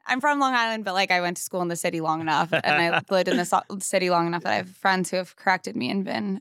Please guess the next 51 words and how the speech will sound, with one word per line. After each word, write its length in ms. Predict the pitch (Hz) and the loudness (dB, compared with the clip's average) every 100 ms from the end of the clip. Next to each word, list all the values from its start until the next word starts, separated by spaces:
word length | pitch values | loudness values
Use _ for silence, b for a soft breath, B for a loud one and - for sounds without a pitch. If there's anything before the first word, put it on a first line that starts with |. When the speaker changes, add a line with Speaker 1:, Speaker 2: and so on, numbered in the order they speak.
| - | -4
Speaker 1:
terrified. 580 | 196 190 180 - - - 226 | -2 -2 0 -2 -4 -4 2
Um, 800 | 233 226 220 214 220 220 220 240 | 4 4 2 0 -2 -2 -4 -6
what 160 | - | 0
Speaker 2:
But 120 | 156 156 | 2 4
you, 80 | 170 | 2
Speaker 1:
else? 120 | - | 2
Speaker 2:
but 120 | 170 | 0
your 140 | 147 - | 0 2
instinct 460 | 180 175 - 127 - | 2 2 0 -2 0
is 400 | 147 131 110 - | 0 2 -2 -8
to 120 | - | -2
move 240 | 123 123 104 | 2 4 2
towards 380 | - 147 92 101 | 2 2 2 -4
gyro, 580 | - 123 143 92 80 | 0 2 4 2 -2
right? 380 | 71 78 92 95 - _ _ | -8 -2 0 -2 -4 _ _
Because 480 | 123 226 226 214 202 | -2 2 4 4 4
of 60 | |
Speaker 1:
No. 60 | 196 | 2
Speaker 2:
your 260 | 107 107 - | 2 0 -2
heritage. 220 | 107 113 | 0 4
Speaker 1:
No, 260 | 240 247 226 | 4 4 2
I 120 | 214 | 0
feel 180 | 220 240 | 0 0
like 160 | 226 214 | 0 2
I've 140 | 220 | 0
been 160 | 220 220 | 0 -4
so 260 | - 214 | 0 0
corrected. 680 | 202 220 190 202 240 185 175 | 0 2 4 4 2 2 4
Speaker 2:
<laughs> 420 | 175 - - - 208 - | 2 2 -2 0 0 0
Speaker 1:
I 80 | 196 | 0
feel 120 | 214 | 2
like 120 | 214 | 2
I've 100 | 220 | 2
been 140 | 202 226 | -2 -2
so 260 | 208 202 | 0 0
overcorrected. 680 | 196 190 190 185 - - - - | 0 -4 -2 -2 -2 -10 -12 -2
Um, 520 | 220 208 208 214 202 b | 2 2 0 -4 -6 b
Speaker 2:
Okay, 220 | 180 143 147 | 0 2 4
burger, 500 | 151 156 165 165 120 | 4 4 4 2 2
burger 240 | 131 123 | 0 0
question. 520 | - 107 - 95 92 - | 0 -2 0 -2 -2 -2
Speaker 1:
Yeah. 120 | 202 | 0
Speaker 2:
Have 80 | 127 | 2
you 40 | |
been 140 | 117 113 | 2 2
to 40 | |
Hamburger 640 | 107 101 95 98 95 92 - - | 0 0 0 2 2 2 -2 -6
America? 480 | 92 87 95 110 107 | -4 -2 -2 2 2
Speaker 1:
Not 160 | 196 | 2
yet. 140 | 190 | 2
Speaker 2:
Yeah, 120 | 185 | 2